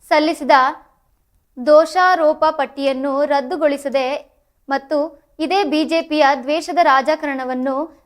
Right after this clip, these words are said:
ಸಾಬೀತುಪಡಿಸಿದೆ ಎಂದು ರ-, ಕಾಂಗ್ರೆಸ್ ಮುಖಂಡರು ಪ್ರತಿಪಾದಿಸಿದರು. ಪ್ರತಿಭಟನೆಯಲ್ಲಿ ಕಾಂಗ್ರೆಸ್ನ ಅನೇಕ ಸ್ಥಳೀಯ ಮುಖಂಡರು ಮತ್ತು ಕಾರ್ಯಕರ್ತರು ಭಾಗವಹಿಸಿದ್ದರು. ಈ ಪ್ರತಿಭಟನೆಯು ಕಾಂಗ್ರೆಸ್ ಕಾರ್ಯಕರ್ತರನ್ನು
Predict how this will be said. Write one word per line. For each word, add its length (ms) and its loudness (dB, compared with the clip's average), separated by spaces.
ಸಾಬೀತುಪಡಿಸಿದೆ 1200 -2
ಎಂದು 340 0
ರ-, 40 -6
ಕಾಂಗ್ರೆಸ್ 480 0
ಮುಖಂಡರು 840 -2
ಪ್ರತಿಪಾದಿಸಿದರು. 1040 -4
ಪ್ರತಿಭಟನೆಯಲ್ಲಿ 880 -2
ಕಾಂಗ್ರೆಸ್ನ 640 -2
ಅನೇಕ 400 -2
ಸ್ಥಳೀಯ 380 0
ಮುಖಂಡರು 520 -2
ಮತ್ತು 380 -2
ಕಾರ್ಯಕರ್ತರು 1000 -2
ಭಾಗವಹಿಸಿದ್ದರು. 920 -2
ಈ 100 -6
ಪ್ರತಿಭಟನೆಯು 840 -4
ಕಾಂಗ್ರೆಸ್ 520 0
ಕಾರ್ಯಕರ್ತರನ್ನು 1160 -2